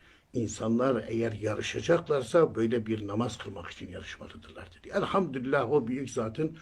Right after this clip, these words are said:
bu sözü benim şerefimdir. Rabbül Alemin'e hamdolsun. Büyüklük yapmış, iltifat buyurmuş ama yani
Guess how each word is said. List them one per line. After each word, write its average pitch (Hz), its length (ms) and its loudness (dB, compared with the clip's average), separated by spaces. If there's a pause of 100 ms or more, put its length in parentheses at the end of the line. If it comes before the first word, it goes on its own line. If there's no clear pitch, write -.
(380)
bu 185 120 0
sözü 113 420 0
benim 113 220 0
şerefimdir. - 760 -4 (300)
Rabbül 113 200 -2
Alemin'e 110 360 -2
hamdolsun. 98 680 -6 (460)
Büyüklük 151 500 8
yapmış, - 300 -8
iltifat - 560 -2
buyurmuş 110 300 -2
ama 170 320 4 (360)
yani 73 280 -10